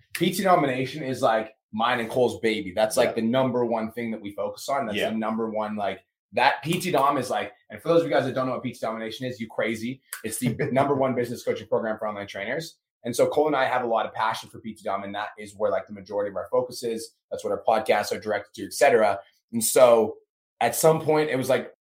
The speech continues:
Speaker 1: four or six weeks ago, Cole and I looked at each other, and I, we were both like,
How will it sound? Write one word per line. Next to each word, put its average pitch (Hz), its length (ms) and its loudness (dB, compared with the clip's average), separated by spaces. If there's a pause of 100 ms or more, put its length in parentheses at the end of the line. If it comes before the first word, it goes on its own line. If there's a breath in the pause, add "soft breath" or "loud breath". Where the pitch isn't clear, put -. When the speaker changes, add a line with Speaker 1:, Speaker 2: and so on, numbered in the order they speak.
Speaker 1:
four 156 320 4
or 139 40 2
six - 320 -4
weeks 135 220 -8
ago, 110 300 -4
Cole 131 180 -6
and 131 80 -4
I 120 100 -4
looked 107 200 -6
at 123 60 -8
each 120 140 -4
other, 143 200 2
and 143 140 -2
I, 107 160 2
we 120 260 -4
were 117 80 0
both 110 260 -2
like, 104 160 0